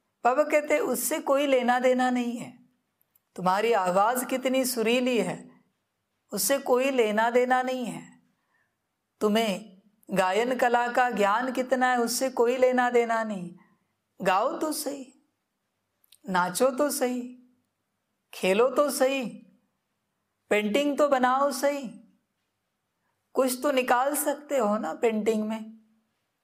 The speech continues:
ऐसे भी नहीं कि तुम्हारी उंगली घूमेगी ही नहीं, हाथ कुछ तो निकालेगा वो। तुम बड़े आर्टिस्ट क्यों होने की कोशिश करते हो?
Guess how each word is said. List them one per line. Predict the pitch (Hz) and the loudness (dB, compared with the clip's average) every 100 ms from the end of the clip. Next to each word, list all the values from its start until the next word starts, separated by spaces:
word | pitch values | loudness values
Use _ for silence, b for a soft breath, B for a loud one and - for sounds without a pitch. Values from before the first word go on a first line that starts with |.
| _ _ - | _ _ -4
ऐसे | 185 185 233 | -2 2 2
भी | 269 | 2
नहीं | 269 269 | 2 0
कि | 262 | 0
तुम्हारी | 262 233 233 247 | 0 2 2 0
उंगली | 240 226 226 240 | 0 0 0 0
घूमेगी | 196 190 208 226 240 | -2 -2 0 0 2
ही | 240 | 0
नहीं, | 233 233 240 | 2 0 -2
हाथ | 220 196 214 - - b b b b _ _ - | -2 0 0 -6 -18 b b b b _ _ -4
कुछ | 214 214 | -2 0
तो | 254 | 0
निकालेगा | 247 233 240 247 262 262 277 | 2 2 2 2 0 0 -2
वो। | 277 269 _ _ _ _ _ _ _ _ _ _ _ _ _ _ _ _ _ - | -4 -12 _ _ _ _ _ _ _ _ _ _ _ _ _ _ _ _ _ -4
तुम | 285 | 0
बड़े | 262 294 | 2 4
आर्टिस्ट | 262 226 214 320 330 - | 2 -2 -2 -4 -4 -4
क्यों | 311 285 | 0 0
होने | 240 226 | 0 -2
की | 220 226 | -4 -4
कोशिश | 208 180 196 180 | -4 -4 -6 -10
करते | - 165 165 170 | -10 -10 -10 -16
हो? | 160 | -18